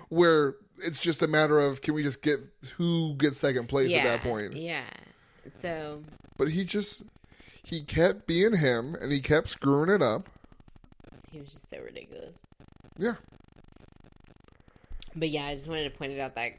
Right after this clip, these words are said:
Speaker 2: quote really quick 'cause I thought it was
Speaker 1: Yeah, that was funny.
Speaker 2: hilarious.
Speaker 1: Yeah.
Speaker 2: Yeah.
Speaker 1: So then I th-,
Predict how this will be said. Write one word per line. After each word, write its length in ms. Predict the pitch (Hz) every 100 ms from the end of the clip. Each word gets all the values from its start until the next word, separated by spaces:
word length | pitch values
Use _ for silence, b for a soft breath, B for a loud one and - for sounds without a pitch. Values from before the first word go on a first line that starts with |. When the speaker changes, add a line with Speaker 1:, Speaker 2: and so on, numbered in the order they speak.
| -
Speaker 2:
quote 340 | - 127 120 117 _ - -
really 240 | 127 123
quick 260 | 127 113 117
'cause 160 | 131
I 80 | 120
thought 160 | 127 120
it 60 |
was 100 | 123
Speaker 1:
Yeah, 80 | 107
that 140 | 90 113
was 140 | 117
funny. 300 | 120 110 107
Speaker 2:
hilarious. 60 | 113 170 -
Speaker 1:
Yeah. 140 | 92
Speaker 2:
Yeah. 160 | 85 113 185 214
Speaker 1:
So 180 | - 147
then 360 | 143 143 135 131 b b b b -
I 120 | 135
th-, 200 | 139 -